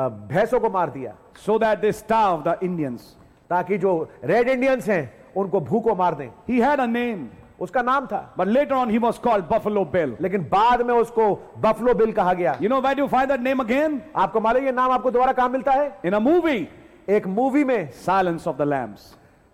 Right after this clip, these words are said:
Speaker 1: Silence of the Lambs।
Speaker 2: The serial killer।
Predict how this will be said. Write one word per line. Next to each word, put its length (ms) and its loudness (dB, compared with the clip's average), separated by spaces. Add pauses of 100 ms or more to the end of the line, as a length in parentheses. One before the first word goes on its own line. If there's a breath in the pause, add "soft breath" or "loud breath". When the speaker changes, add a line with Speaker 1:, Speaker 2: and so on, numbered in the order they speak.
(180)
Speaker 1:
Silence 500 2
of 180 0
the 60 0
Lambs। 580 -4
Speaker 2:
The 260 -4
serial 420 0
killer। 240 0